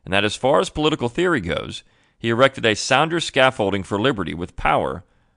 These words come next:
than did Adams himself. And that's true. This is why libertarians like Calhoun, because he's, he produced this great amount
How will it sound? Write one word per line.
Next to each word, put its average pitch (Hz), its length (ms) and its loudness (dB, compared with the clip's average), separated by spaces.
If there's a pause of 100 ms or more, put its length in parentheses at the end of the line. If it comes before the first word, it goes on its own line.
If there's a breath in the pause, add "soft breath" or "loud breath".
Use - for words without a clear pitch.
(120)
than 113 200 -2
did 110 300 0
Adams 92 360 0
himself. - 540 -6 (4000)
And 90 140 -4
that's 87 160 -4
true. - 340 -4
This 110 160 -6
is 131 100 -8
why 131 160 2
libertarians 107 800 -4
like 78 240 -6 (400)
Calhoun, 107 420 -6
because 87 360 -4
he's, 95 260 -6
he 110 100 -10
produced 90 840 -4 (240)
this - 180 -16 (300)
great 180 580 -6 (920)
amount 92 560 -2